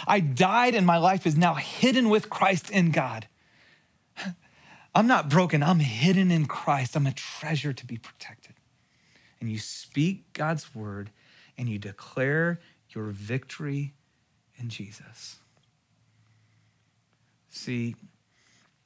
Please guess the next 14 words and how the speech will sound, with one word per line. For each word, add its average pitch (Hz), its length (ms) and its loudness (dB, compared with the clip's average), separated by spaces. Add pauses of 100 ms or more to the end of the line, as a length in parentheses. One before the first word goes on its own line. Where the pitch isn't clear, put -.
(160)
if 135 220 -4
we 156 640 0 (580)
do 135 140 0
not 131 340 0
take 160 320 -4
captive 185 800 -6 (160)
the, 143 220 -8
our 147 160 -2
thoughts, 107 680 -10 (1120)
our 123 140 -2
thoughts - 800 -6 (100)
or 110 160 -10
that 131 320 -6
thought 117 420 -10